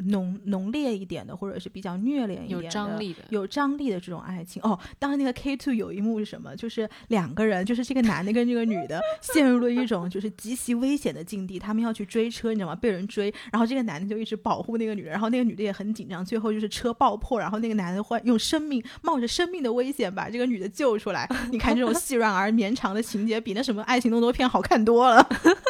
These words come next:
Speaker 1: 就是我为什么讲这个，是要给大家看看女性是如何被 turn on 的。
Speaker 2: 确实，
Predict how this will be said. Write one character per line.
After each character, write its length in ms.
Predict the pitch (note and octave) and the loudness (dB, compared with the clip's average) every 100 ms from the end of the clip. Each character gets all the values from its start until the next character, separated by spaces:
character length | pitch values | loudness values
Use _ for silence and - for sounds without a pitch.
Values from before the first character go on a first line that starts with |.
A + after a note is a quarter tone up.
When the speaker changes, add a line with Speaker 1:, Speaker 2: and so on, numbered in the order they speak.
| D5+ D5+ - - - A#4+ - - B4+ _ - - - | -2 -6 -4 -4 -2 -4 -8 -12 -16 _ -20 -20 -8
Speaker 1:
就 100 | G#4+ | -4
是 120 | A4 - | -4 -4
我 140 | C4+ A#3 | 2 4
为 180 | G4+ | 4
什 140 | F#4 A#3+ | 4 2
么 80 | C#4+ | 0
讲 260 | C4 F3+ | 0 -2
这 200 | - G#3 | -2 -2
个， 80 | G3 | -2
是 100 | C4 | 0
要 80 | D4+ | 0
给 80 | - | 0
大 160 | F#3+ | -2
家 100 | G#3+ | -2
看 280 | A#3+ - A3+ | -4 -4 -2
看 120 | G#3+ | 0
女 160 | G#3 F3+ | 0 0
性 240 | F#3 C4+ | 2 4
是 80 | C4+ | 6
如 200 | A#3 G3+ | 6 6
何 120 | C4 | 6
被 160 | A3+ A#3+ | 8 8
turn 220 | - A#3+ | 8 4
on 320 | A#3 A#3 G#3 | 8 6 6
的。 180 | F#3 A#3+ - _ - - - _ _ _ _ - | 4 0 0 _ -20 -20 -20 _ _ _ _ -18
Speaker 2:
确 240 | - A3+ | -8 -8
实， 320 | - F3 E3+ | -8 -12 -12